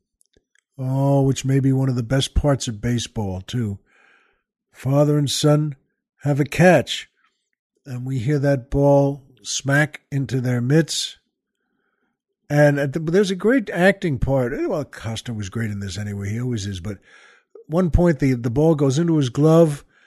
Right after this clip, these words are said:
and he looks at it for a second. He looks at the glove, the sound that ball makes, that is so meaningful to everyone who's ever played ball.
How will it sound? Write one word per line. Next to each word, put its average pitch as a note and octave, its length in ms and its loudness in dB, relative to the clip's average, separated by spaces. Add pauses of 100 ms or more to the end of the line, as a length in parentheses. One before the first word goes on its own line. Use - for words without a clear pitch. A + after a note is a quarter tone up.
(380)
and D3 160 0
he D#3 140 2
looks F3 400 2
at C3 120 2
it G2 140 -6
for - 160 -8
a G#2+ 80 -6
second. G2+ 320 -6
He A2 100 -6
looks F3 260 -2
at - 60 -20
the E3+ 80 0
glove, C#3+ 500 4 (420)
the B2 120 -10
sound G3 840 0 (100)
that D3 480 -2
ball D#3 400 4
makes, C#3 600 -2 (920)
that C#3 300 -2
is B2 340 -6 (480)
so B3+ 600 4
meaningful B2+ 880 -2
to - 180 -12 (180)
everyone A3 920 0
who's C3+ 200 -6
ever E3 220 0
played E3+ 480 2
ball. G3+ 600 2